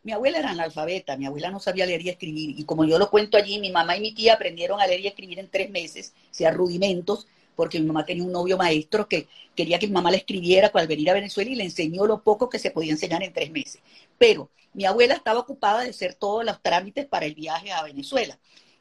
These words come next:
Y en ese, en ese interín hubo las Peraot, las famosas Peraot, las tristemente famosas Peraot, que eran provocadas por los ingleses. Los ingleses,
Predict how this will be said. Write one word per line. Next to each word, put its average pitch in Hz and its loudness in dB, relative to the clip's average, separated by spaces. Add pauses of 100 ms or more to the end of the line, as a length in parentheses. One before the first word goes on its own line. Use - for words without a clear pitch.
Y 247 2
en 240 2
ese, 277 -4
en 226 -6
ese 240 -6
interín 262 0
hubo 226 4
las 240 -2
Peraot, 175 0
las 156 -6
famosas 165 -4
Peraot, 165 2
las 156 -8
tristemente 214 -4
famosas 165 -2
Peraot, 185 2 (480)
que 175 2
eran 233 6
provocadas 185 2
por 196 0
los 180 2
ingleses. 156 -6 (280)
Los 190 0
ingleses, 233 2